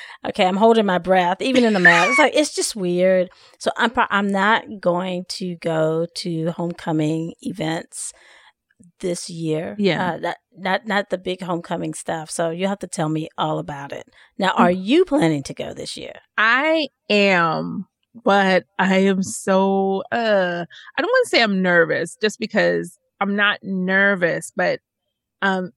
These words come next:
Speaker 2: it's gonna be a lot of people. Now, of course, I went to Florida A and M, which means that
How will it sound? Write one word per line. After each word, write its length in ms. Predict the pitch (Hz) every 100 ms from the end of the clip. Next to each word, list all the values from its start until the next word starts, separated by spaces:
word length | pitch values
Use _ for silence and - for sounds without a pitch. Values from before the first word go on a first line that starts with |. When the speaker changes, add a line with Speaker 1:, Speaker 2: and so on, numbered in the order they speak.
| -
Speaker 2:
it's 140 | -
gonna 220 | - 571 254
be 100 | 190
a 80 | 170
lot 220 | 175 175
of 80 | -
people. 340 | 214 185 165
Now, 300 | 202 202 208 -
of 100 | -
course, 240 | 233 220 -
I 60 |
went 160 | 208 214
to 40 | 220
Florida 340 | 180 170 165
A 160 | 175 175
and 140 | 214
M, 220 | 339 220 -
which 240 | 208 -
means 340 | 233 226 220 202
that 160 | 180